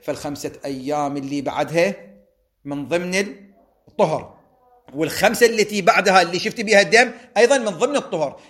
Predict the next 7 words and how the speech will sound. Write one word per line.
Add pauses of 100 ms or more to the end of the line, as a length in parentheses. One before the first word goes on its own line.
(140)
تحسبين
من
يوم
ستة، (520)
تحسبين
الحيض
مالتيش.